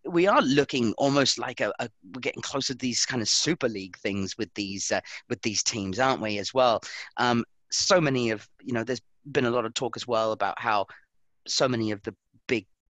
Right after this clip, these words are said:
countries have so many teams. So this year, I think it's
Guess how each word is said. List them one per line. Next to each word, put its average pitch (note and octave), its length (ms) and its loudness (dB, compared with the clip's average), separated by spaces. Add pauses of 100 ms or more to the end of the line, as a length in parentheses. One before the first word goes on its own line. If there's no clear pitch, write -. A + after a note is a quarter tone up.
(160)
countries A#2 640 -2 (460)
have B2+ 280 0
so A#2 260 2
many A2 400 0 (220)
teams. A#2 400 2
So A#2 260 2
this - 260 2
year, C3+ 300 2
I A2 60 2
think A#2+ 260 -2
it's - 240 -2